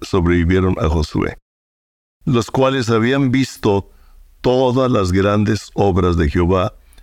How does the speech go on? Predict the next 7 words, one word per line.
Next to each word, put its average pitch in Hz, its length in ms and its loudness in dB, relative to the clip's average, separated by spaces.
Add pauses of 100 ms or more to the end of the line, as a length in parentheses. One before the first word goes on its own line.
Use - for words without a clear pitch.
(180)
que 110 260 0
él 156 180 -2
había 107 320 2
hecho 104 220 -2
por 95 180 0
Israel. 92 540 -2 (880)
Pero 175 580 0